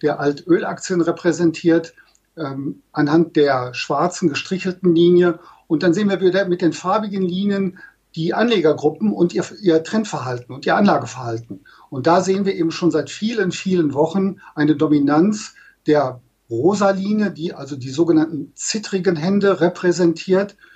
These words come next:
Von Stärke also keine Spur. Wir sehen ganz zum Schluss, dass sowohl die hellblaue Linie als auch die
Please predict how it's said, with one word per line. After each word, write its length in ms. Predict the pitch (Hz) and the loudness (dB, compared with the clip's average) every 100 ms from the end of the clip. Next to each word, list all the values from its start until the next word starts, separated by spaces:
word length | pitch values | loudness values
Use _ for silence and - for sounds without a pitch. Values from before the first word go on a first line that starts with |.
| - - - _ _ | -20 -20 -20 _ _
Von 160 | 170 | 0
Stärke 440 | 151 - 170 220 196 | 0 0 0 0 0
also 280 | 175 170 170 | 0 0 -2
keine 340 | 170 170 143 | -2 -2 -2
Spur. 560 | 135 - 175 220 240 - _ _ | -4 -2 2 2 2 -6 _ _
Wir 120 | - 160 | 0 2
sehen 260 | 180 175 | 2 2
ganz 360 | 143 180 233 - | 0 -4 -6 -10
zum 160 | 220 | -10
Schluss, 480 | 202 - 202 202 - | -8 -4 -2 -4 -4
dass 180 | 165 147 | -4 -2
sowohl 560 | 160 131 156 190 214 214 _ _ | -4 0 2 2 0 -10 _ _
die 220 | 156 139 | -8 -8
hellblaue 520 | - 160 202 208 196 196 | 0 2 2 2 2 2
Linie 320 | 196 196 - | -2 -6 -4
als 200 | 156 151 | -6 -6
auch 140 | 135 | -10
die 340 | 117 143 127 | -10 -10 -10